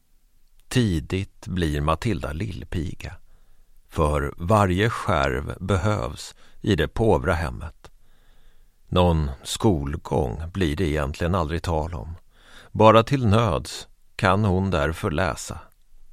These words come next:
Lillpigan blir piga, pigan blir kvinna, som utnyttjas och kränks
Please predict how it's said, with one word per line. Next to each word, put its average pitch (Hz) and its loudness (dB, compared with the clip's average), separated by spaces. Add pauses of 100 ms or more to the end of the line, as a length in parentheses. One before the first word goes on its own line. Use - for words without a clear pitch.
(1200)
Lillpigan 117 0
blir 120 0
piga, 78 -6 (760)
pigan 85 -2
blir 76 -4
kvinna, 85 -2 (560)
som 69 -4
utnyttjas 90 0
och - -4
kränks 95 0